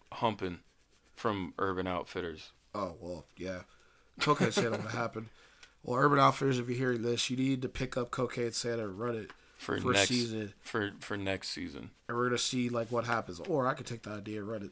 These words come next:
Speaker 2: run a shirt.
Speaker 1: There you go.
Speaker 2: Just run, like, cocaine santa dot com.
Speaker 1: <laughs>
Speaker 2: Something wild.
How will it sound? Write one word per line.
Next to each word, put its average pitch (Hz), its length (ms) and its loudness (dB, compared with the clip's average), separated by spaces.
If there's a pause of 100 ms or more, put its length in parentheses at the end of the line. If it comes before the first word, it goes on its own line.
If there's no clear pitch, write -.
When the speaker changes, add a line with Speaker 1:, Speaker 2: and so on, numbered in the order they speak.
Speaker 2:
run 113 160 -8
a - 20 -10
shirt. 101 480 -4 (460)
Speaker 1:
There 92 160 0
you 90 80 -2
go. 87 300 -4
Speaker 2:
Just 110 180 -6
run, 117 160 -2
like, 117 160 -2
cocaine 123 340 0
santa 117 280 2
dot 101 180 0
com. 107 320 -2 (500)
Speaker 1:
<laughs> 180 360 6 (500)
Speaker 2:
Something 107 440 -6
wild. 107 440 0